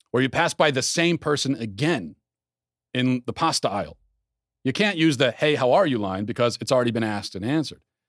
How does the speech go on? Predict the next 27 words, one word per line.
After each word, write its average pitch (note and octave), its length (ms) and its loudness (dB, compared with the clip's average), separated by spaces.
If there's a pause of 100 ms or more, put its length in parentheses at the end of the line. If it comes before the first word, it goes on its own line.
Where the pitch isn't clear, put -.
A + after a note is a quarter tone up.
(300)
Now D3 80 0
you F#3 60 2
have G3 120 2
to D#3+ 60 -2
make D3+ 140 2
a B2 60 0
brief A#2 340 -2
joke A2 360 0
about A2+ 200 0
the G#2 100 -4
fact G#2 240 -2
that G#2+ 60 -8
you G#2+ 100 -2
already G#2 160 0
saw B2+ 300 0
them. E2+ 160 -10
Maybe G#2 160 -6
something G#2+ 240 -4
like, G#2 200 -2 (200)
"Long C3+ 300 2
time C3 240 0
no A#2+ 140 0
see," A#2+ 280 0 (340)
<laughs> - 340 -20
or A2 40 -6
something A2 240 -2
similar. G#2+ 360 -4